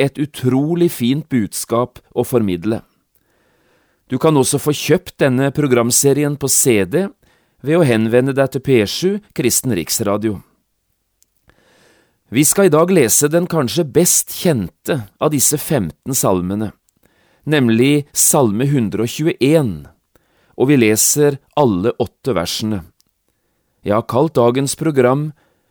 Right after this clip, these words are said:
Guds hjelp. En sang ved festreisene. Jeg løfter mine øyne opp til fjellene. Hvor skal min hjelp komme fra?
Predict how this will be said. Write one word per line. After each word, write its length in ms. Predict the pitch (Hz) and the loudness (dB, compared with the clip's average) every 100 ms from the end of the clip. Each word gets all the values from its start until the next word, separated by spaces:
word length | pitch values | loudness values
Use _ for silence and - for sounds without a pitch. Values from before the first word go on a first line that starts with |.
| - | -18
Guds 640 | 92 131 175 - - - - | -2 0 0 -2 -2 -4 -6
hjelp. 720 | 104 151 165 98 - _ - - _ _ _ _ _ _ _ _ _ _ _ _ _ _ _ _ _ _ | 0 2 2 -2 -10 _ -20 -20 _ _ _ _ _ _ _ _ _ _ _ _ _ _ _ _ _ _
En 160 | - 165 | -2 0
sang 440 | - - 117 135 147 | 2 2 2 2 0
ved 120 | 175 | 0
festreisene. 960 | 120 113 - 143 143 143 - 170 98 - _ _ _ _ _ _ _ _ - | 0 0 0 2 2 2 0 -2 -4 -8 _ _ _ _ _ _ _ _ -4
Jeg 240 | 98 139 180 | 2 4 4
løfter 480 | 165 - - 151 156 | 2 -2 0 2 2
mine 240 | 160 175 - | 0 0 2
øyne 460 | 160 120 107 156 180 | 4 4 0 -2 0
opp 240 | - 120 - | -2 -2 -6
til 160 | - 156 | -6 -6
fjellene. 680 | - 175 147 107 120 185 147 95 _ _ _ _ _ _ - | -2 2 2 2 0 0 -4 -8 _ _ _ _ _ _ -8
Hvor 220 | 110 - | -4 -2
skal 240 | 165 160 | 0 2
min 180 | 135 151 | 2 0
hjelp 480 | 123 135 196 196 - | 2 2 2 -2 -4
komme 320 | 185 123 101 | -2 -2 -4
fra? 220 | - 113 | -4 -6